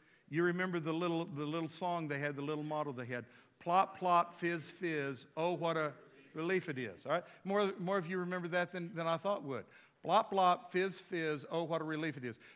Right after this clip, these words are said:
The reason they'd say that is because there's, there are two tablets in each package, and what you're supposed to do is, uh,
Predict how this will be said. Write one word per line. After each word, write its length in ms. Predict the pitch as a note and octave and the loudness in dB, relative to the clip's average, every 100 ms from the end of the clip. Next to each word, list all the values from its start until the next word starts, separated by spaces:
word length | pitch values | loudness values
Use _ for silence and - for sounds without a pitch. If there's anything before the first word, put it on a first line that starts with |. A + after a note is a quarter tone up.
| - | -2
The 80 | E3 | 2
reason 300 | B3 A#3+ A3+ | 2 0 0
they'd 220 | G3+ D3+ | 0 0
say 180 | A#3 A3+ | -2 0
that 180 | F3+ D#3+ | 0 0
is 100 | C#3+ | -2
because 300 | D3 E3 C#3 | -4 -4 -2
there's, 260 | D3+ - - | -4 -6 -4
there 100 | D3+ | -4
are 80 | D3 | -4
two 200 | A#3+ A#3 | -6 -2
tablets 500 | G#3 F#3+ E3+ D#3 D3+ | 0 0 0 -4 -6
in 100 | E3 | -10
each 160 | D#3+ | -6
package, 500 | F3 E3 D3+ C3+ A#2 - - - - | 0 0 0 -4 -8 -14 -20 -16 -6
and 120 | D3+ | -2
what 160 | F#3+ G#3 | 0 0
you're 120 | F3+ | -2
supposed 420 | F#3+ F#3 F#3+ - | -2 -4 -4 -6
to 80 | E3 | -4
do 340 | C#3+ F#3+ F3 E3 | 2 4 4 2
is, 240 | D#3+ C3+ | -4 -2
uh, 120 | D3 | -4